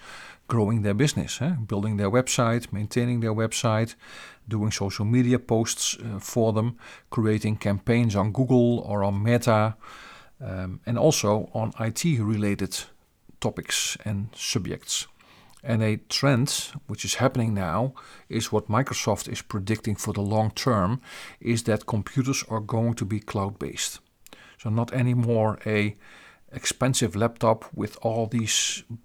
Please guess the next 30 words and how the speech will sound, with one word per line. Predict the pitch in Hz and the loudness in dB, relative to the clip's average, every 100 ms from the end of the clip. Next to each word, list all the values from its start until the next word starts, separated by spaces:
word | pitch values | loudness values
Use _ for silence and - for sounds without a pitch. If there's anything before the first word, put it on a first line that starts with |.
| 127 | -2
big | 127 123 | 0 -2
features | - 139 123 - 113 107 - - - - - - - | 0 2 2 0 -2 0 -4 -6 -18 -20 -20 -20 -6
and, | 104 107 | -2 -2
and, | 87 104 | -2 -4
and | - 101 | -2 0
benefits | 117 120 113 107 | 2 2 0 -4
and | 113 107 | -6 -6
speed | - - 127 123 - - - - - _ - | -4 2 2 2 -2 -12 -20 -20 -20 _ -4
that | 117 117 | -2 2
you | 117 | 4
need | 123 120 | 4 4
to | 127 | 0
run | 101 113 113 110 - _ _ - - _ - | 2 2 2 0 -6 _ _ -20 -20 _ -8
applications | 110 110 - 127 - 160 - - | -6 -4 2 2 2 0 0 -6
on. | - 131 151 170 - - - - _ | 0 2 2 0 -8 -20 -20 -20 _
But | 113 - | -4 0
in | 120 | 0
the | 110 | 0
future, | - 131 131 - | 2 2 2 0
you | 139 120 | 0 0
can | 120 117 | 0 0
use | 110 113 | 2 2
a | 101 | 0
simple, | - - 143 139 107 - _ _ - - | 0 2 2 4 0 -2 _ _ -20 -12
uh, | - | -6
laptop | 76 110 - 147 151 | 2 2 2 -4 -2
or | 87 | -4
a | 95 | -2
simple | - 131 113 | -2 -2 -4
computer | 104 - 92 120 147 | -6 -6 -4 0 2